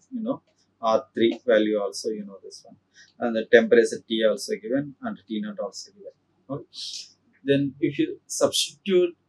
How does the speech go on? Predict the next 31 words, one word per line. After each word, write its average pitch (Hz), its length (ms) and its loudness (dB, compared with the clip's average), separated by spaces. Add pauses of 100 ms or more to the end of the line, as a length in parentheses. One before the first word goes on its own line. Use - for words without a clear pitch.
(140)
these 117 240 0
values 113 680 4 (220)
here, 131 320 10 (560)
then 120 240 10
we 113 60 4
will 110 280 8
get 123 140 0
the, 123 260 6 (340)
uh, 104 240 -10 (1400)
answer. 113 300 0 (320)
So - 180 -2
eleven 107 340 2
point 104 300 -6
two 104 180 -10
five 104 140 -10 (520)
kilowatts. 101 460 -2
Here 180 240 6
just - 280 -2 (240)
already 113 320 -2
given 120 300 0
in 107 80 -4
the 98 160 -18
P 110 180 -6
P 117 80 -8
T, - 100 -20
you - 240 -12
can 226 220 -10
refer - 320 -12
this - 200 -20
one - 180 -20
also. - 320 -18